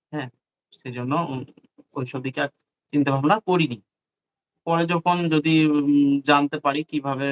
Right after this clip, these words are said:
পড়ানো যায় যেতে পারে, তাহলে তখন দেখা যাবে যে অনলাইনে এইভাবে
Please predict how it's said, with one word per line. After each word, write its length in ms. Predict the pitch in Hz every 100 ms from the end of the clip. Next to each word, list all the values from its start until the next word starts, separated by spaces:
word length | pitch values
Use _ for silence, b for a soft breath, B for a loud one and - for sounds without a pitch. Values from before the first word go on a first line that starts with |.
| 131
পড়ানো 400 | - 127 131 135 131
যায় 300 | 127 123 147
যেতে 280 | 143 127 123
পারে, 240 | 120 120 185 - _ _ _ _ -
তাহলে 160 | 131 185
তখন 240 | 160 180 165
দেখা 260 | 131 - 143
যাবে 220 | 135 156 - _ _ _ _ _ _ _ _ _
যে 60 | 135
অনলাইনে 420 | 131 131 131 131 131 -
এইভাবে 440 | 139 135 127 127